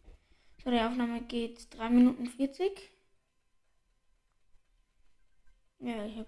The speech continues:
zwar keine Ahnung, wieso ich das grad gesagt hab. Schaut doch gerne bei meinem anderen Podcast, ähm, Lego Podcast mit A V C vorbei. Also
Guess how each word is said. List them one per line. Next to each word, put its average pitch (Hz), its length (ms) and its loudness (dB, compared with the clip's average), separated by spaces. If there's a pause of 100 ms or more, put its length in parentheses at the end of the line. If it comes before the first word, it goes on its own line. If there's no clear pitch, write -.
(140)
zwar 226 160 -14
keine 262 420 -4
Ahnung, 262 220 0
wieso 247 140 -6
ich 247 120 -8
das 240 180 -20
grad - 240 -20
gesagt 208 520 -20
hab. 254 160 -20 (1200)
Schaut - 180 -8
doch 311 120 8
gerne 294 180 10
bei 285 80 12
meinem 269 220 10
anderen 262 260 4
Podcast, 262 500 -6 (600)
ähm, 240 240 8
Lego 262 300 4
Podcast 254 580 -4
mit 254 260 0
A 240 180 4
V 240 280 -4
C 247 240 -6
vorbei. 220 420 -8
Also 220 340 -10